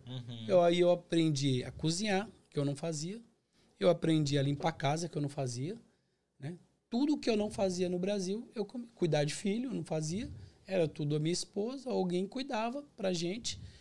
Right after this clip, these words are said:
Speaker 2: entendeu? Eu não fazia nada disso. Eu falei, "Ah, eu vou ter que fazer,
Speaker 1: Tem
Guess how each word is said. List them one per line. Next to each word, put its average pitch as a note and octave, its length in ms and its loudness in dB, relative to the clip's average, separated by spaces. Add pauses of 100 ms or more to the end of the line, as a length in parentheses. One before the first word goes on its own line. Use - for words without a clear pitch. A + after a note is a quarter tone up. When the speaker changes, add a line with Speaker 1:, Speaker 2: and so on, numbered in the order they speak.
(140)
Speaker 2:
entendeu? D3+ 420 -2
Eu E3 120 2
não D#3+ 100 0
fazia C#3 320 0
nada D3 220 -4
disso. A#3 340 -2
Eu D3+ 40 -4
falei, C#3 220 -4
"Ah, C3 40 -2
eu C3 60 -2
vou C3+ 120 -2
ter C3 140 -6
que - 80 -14
fazer, F#3+ 320 -4
Speaker 1:
Tem C4+ 60 -6